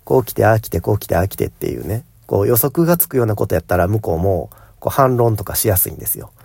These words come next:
もう全然バラバラな方向からね、攻めていくっていうかね。そういう風にしたら相手もさ、もう、「え、いやもう、え」みたいな、笑うしかないみたいな感じになってくるんでね。それをある程度のスピードでされたら。それはね、まあ一つのテクニックかなっていう風に思いますね。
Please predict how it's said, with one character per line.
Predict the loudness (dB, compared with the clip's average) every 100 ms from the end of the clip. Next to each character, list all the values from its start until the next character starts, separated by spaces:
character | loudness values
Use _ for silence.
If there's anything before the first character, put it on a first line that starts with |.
| -20 -20 -14 -4
も | 4
う |
全 | 4 6 4
然 | 4 6 4 0 -12 -14
バ | -4 2 4
ラ | 6
バ | 6
ラ | 4
な | 2
方 | 0 2
向 | 0 2
か | 2
ら | 2
ね、 | 0
攻 | -2 -2
め | 0
て | -2
い | -4
く |
っ | -10
て | -12
い | -12
う |
か | -8
ね。 | -10 -10 _ _ _ _ _
そ | 2 4
う |
い |
う |
風 | 6
に | 2
し | 2
た | 2
ら | 2
相 | 2 2
手 | 0
も | -2
さ、 | 0 0 -2
も | -4 -6
う、 | -12 -20 _ -2 0 0 -6 _ 0
「え、 |
い |
や | 2
も | 4 0
う、 | 0
え」 | 2 4
み | 2
た | -4 -8
い |
な、 | -6
笑 | 2 4 6
う | 4
し | 0
か | -4
な | 0
い |
み | 2
た | 2
い |
な | 2
感 | 2
じ | 2
に | 0
な | 2
っ |
て | 2
く | 0
る | -2
ん |
で | -2
ね。 | 0
そ | 2
れ | 4
を | 2 0
あ | -2 0
る |
程 | 2 0
度 | -2
の |
ス | -6
ピ | -4 -2
ー |
ド | -2
で | 0
さ | 0
れ | 0
た | -2
ら。 | -4 -8 -20 -20 -16 -16 -16 -20 -20 -6
そ | 2 4
れ | 4
は | 4
ね、 | 2 2
ま | 2
あ |
一 | 2 0
つ | 0 -4
の | -6
テ | -6
ク | -8
ニ | -14
ッ |
ク | -16
か | -12
な | -12
っ | -12
て | -12
い |
う | -14
風 | -12
に |
思 | -12
い |
ま | -10
す | -10
ね。 | -10 -12